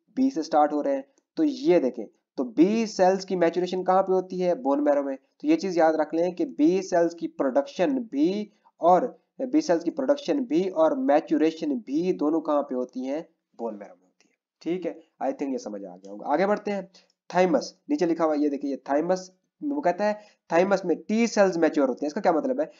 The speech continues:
कि टी सेल्स पैदा तो कहाँ पे होते हैं? बोन मैरो में, ठीक है, बोन मैरो में। टी सेल्स की प्रोडक्शन कहाँ पे होगी? बी सेल हो, टी सेल हो, जितने भी उनकी प्रोडक्शन बोन मैरो में होगी,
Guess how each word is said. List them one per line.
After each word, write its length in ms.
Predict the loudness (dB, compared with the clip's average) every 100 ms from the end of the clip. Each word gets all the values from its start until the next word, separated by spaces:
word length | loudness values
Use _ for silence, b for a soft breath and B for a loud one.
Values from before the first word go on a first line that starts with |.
| b
कि 80 | -8
टी 280 | -4 2 2
सेल्स 300 | 4 2 2
पैदा 440 | -2 6 8 8
तो 100 | 4
कहाँ 200 | 4 4
पे 100 | 4
होते 180 | 2 0
हैं? 80 | 2
बोन 180 | 4 4
मैरो 180 | 2 -4
में, 80 | _ _ _ -6
ठीक 180 | -4 -2
है, 200 | -4 -8 _ -4
बोन 260 | 6 6
मैरो 200 | 6 0
में। 100 | -6 _ -4
टी 240 | -2 -2
सेल्स 260 | 0 0 0
की 60 |
प्रोडक्शन 380 | 0 2 2 0
कहाँ 200 | 2 2
पे 120 | 0
होगी? 200 | -4 -4
बी 280 | -2 -2 -2
सेल 240 | 0 2
हो, 120 | 2 0
टी 240 | -2 -6
सेल 160 | -2 0
हो, 140 | 0
जितने 220 | -2 -4
भी 120 | -4
उनकी 120 | -6 -4
प्रोडक्शन 400 | -4 -2 -4 -4
बोन 220 | -4 -2
मैरो 200 | -2 0
में 100 | -2
होगी, 240 | -2 -8